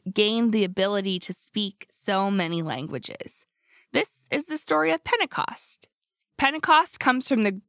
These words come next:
word in Greek that means fifty. It's the fiftieth day after Easter.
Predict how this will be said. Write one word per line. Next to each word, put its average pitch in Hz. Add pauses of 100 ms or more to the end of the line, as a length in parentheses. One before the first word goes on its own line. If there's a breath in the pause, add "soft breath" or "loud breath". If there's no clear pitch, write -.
word 226
in 190
Greek 254
that 196
means 160
fifty. 226 (500 loud breath)
It's -
the 196
fiftieth 240
day 202
after -
Easter. -